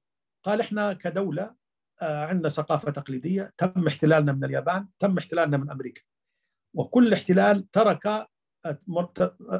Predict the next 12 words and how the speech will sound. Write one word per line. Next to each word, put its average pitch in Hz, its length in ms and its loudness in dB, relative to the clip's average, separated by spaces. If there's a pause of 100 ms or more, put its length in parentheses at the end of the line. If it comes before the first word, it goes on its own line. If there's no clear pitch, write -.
رواسب 175 560 4 (380)
ثقافية 165 640 -4
في 170 160 -6
مجتمعنا 156 560 -4
وفي 139 180 -4
قيمنا. 117 300 -6 (920)
فإحنا 170 280 2
نريد 190 420 2
أن 165 120 -4
ننشئ 185 380 -2
نظامًا 160 380 2
تعليميًا 175 680 0